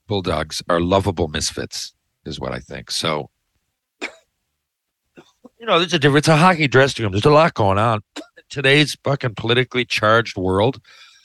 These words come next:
I can see how Shoresy would have pushed the boundaries, but it's like Archie Bunker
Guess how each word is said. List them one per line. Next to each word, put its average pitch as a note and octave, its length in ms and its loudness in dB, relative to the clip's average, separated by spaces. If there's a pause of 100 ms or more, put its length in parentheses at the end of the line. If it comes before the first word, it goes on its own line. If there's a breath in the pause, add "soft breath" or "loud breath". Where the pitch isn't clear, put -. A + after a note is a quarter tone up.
(160)
I G2+ 80 2
can G#2+ 160 -6
see G#2 240 -2
how F2+ 140 -2
Shoresy G2+ 500 0
would E2 180 -2
have D#2 160 -4 (340)
pushed F2+ 220 -4
the G2+ 60 -4
boundaries, G#2 560 0
but F2+ 240 -2 (640 soft breath)
it's - 160 -8
like G#3 180 -2
Archie F#3+ 340 2
Bunker D#3 520 0